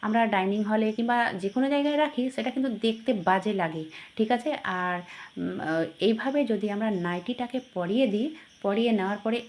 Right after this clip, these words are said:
একটু সৌন্দর্য বাড়ার জন্য, মানে বাড়ানোর জন্য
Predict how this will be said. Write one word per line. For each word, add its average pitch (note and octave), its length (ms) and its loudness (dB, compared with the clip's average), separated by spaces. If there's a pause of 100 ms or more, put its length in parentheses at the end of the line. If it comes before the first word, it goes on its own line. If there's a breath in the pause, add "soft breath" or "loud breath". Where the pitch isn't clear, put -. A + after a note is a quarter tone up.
একটু C4+ 300 -2
সৌন্দর্য A3+ 540 0
বাড়ার G3 480 2
জন্য, G3+ 280 -2 (280 loud breath)
মানে A#3 140 2
বাড়ানোর G3+ 440 0
জন্য G3+ 300 -2